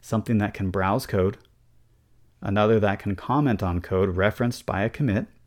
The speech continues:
another that can create issues and comment on issues,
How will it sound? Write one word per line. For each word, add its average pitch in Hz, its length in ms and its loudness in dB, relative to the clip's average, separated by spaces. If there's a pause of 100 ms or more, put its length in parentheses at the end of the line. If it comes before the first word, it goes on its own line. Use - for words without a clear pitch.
(960)
another 120 360 4
that 127 180 6
can 110 160 0
create 131 340 2
issues 160 460 0
and 110 120 2
comment 127 400 0
on 98 200 -2
issues, 110 440 -2